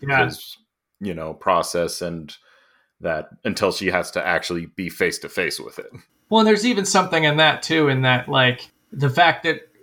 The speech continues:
Speaker 1: this couple we meet, Eugene and Jamie, Scott Wilson and
Speaker 2: Mm-hmm. Bridget Newton, yeah.
Speaker 1: But yeah, that couple are a slasher and Final Girl couple. And so
Speaker 2: Yeah.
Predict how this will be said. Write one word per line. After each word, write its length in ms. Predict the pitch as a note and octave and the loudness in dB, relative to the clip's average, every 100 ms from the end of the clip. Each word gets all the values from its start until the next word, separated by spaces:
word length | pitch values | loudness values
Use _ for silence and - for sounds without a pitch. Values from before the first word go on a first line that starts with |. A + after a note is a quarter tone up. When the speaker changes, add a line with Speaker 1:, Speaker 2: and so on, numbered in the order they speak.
| _ | _
Speaker 1:
this 360 | D3+ C3+ - - | -6 -4 -6 -4
couple 420 | D#3+ D#3 C#3+ C3+ | 0 0 0 -2
we 160 | C3 | -2
meet, 420 | C3 C3+ C3+ B2 - | 0 2 2 0 -4
Eugene 680 | B2+ A#2+ A#2+ C3+ C#3+ C#3 B2 | -2 0 2 2 4 2 2
and 220 | B2 A#2 | 0 -2
Jamie, 720 | A#2+ E3+ G3+ D3 G#2+ A#2+ B2+ _ _ - | 0 2 2 2 0 -2 -4 _ _ -10
Scott 420 | - E3 B2+ A#2+ | 0 4 4 2
Wilson 720 | C3 B2+ - B2 A#2 A#2+ - _ _ | -2 0 0 0 0 -2 -6 _ _
and 420 | B2 A#2 A2+ A2 G#2 | -2 0 0 0 -2
Speaker 2:
Mm-hmm. 220 | G2 F2+ F2 _ _ _ | -2 -6 -10 _ _ _
Bridget 320 | A#2+ A2 A2+ | 2 2 -2
Newton, 320 | G2+ E2+ E2+ | -4 -8 -8
yeah. 200 | E2+ E2+ - _ _ - | -8 -10 -10 _ _ 0
Speaker 1:
But 200 | F3+ F#3 | 2 4
yeah, 120 | F3+ | 4
that 220 | F#3 - | 4 0
couple 580 | F#3+ B3+ G3+ C#3 C3+ - _ _ | 0 0 2 -2 -4 -8 _ _
are 580 | C3 B2+ B2 A#2+ A#2 - C3+ | 4 6 8 6 4 0 -2
a 380 | C3 B2 A#2+ - | 2 2 0 -2
slasher 760 | - - C#3 C#3 B2+ D3 C3 B2+ | -4 2 4 4 4 2 2 0
and 360 | B2+ B2 A#2+ A#2+ | 0 2 0 0
Final 360 | B2+ C#3+ D3 | 0 2 2
Girl 320 | B2 A2+ - - - | 0 -2 -6 -14 -2
couple. 440 | C3 A#2 - - _ _ | -2 0 -6 -14 _ _
And 360 | C#3+ D3 C#3+ C3 | 0 2 2 0
so 200 | - D#3+ | 4 6
Speaker 2:
Yeah. 280 | D3 C#3 | 6 4